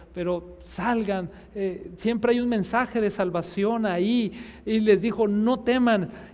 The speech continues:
Y, y sabemos que en muchas ocasiones, si ustedes buscan ahí en el libro de Lucas, que este, el capítulo uno, el que estamos estudiando, nos dice, eh, el,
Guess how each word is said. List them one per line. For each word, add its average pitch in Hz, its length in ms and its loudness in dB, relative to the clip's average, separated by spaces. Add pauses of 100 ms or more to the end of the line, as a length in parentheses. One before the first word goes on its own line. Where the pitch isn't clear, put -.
Y, 220 180 2
y 208 180 -2
sabemos 233 560 4
que 240 80 0
en 208 120 4
muchas 294 500 2
ocasiones, 240 800 0 (180)
si - 140 -6
ustedes 262 360 4
buscan 240 420 -2
ahí 214 220 2
en 247 140 0
el 208 80 0
libro 240 260 2
de 208 100 4
Lucas, 202 560 0 (480)
que 196 120 0
este, 226 200 -2
el 196 140 -4
capítulo 220 420 0
uno, 226 240 2
el 220 80 -4
que 208 80 -8
estamos 226 320 -2
estudiando, 196 760 -2 (300)
nos 185 240 0
dice, 233 580 4
eh, 180 440 0
el, 170 300 -6